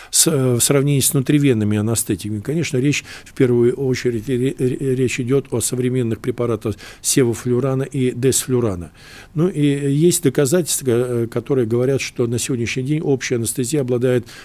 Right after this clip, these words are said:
более высоким риском развития послеоперационной когнитивной дисфункции с, в сравнении с регу-,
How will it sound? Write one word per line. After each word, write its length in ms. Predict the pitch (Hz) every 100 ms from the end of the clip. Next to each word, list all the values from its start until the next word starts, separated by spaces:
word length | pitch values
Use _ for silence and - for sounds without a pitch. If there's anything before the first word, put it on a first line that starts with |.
| -
более 320 | 127 156 131
высоким 480 | 117 117 127 - 113
риском 320 | 123 117 117
развития 400 | 107 113 123 113
послеоперационной 720 | 107 120 - 104 107 - 147 143
когнитивной 580 | 117 107 107 - 113 104
дисфункции 520 | 104 - 156 - 117
с, 160 | - - - - -
в 60 | 135
сравнении 380 | 123 127 131
с 120 | 127
регу-, 120 | 120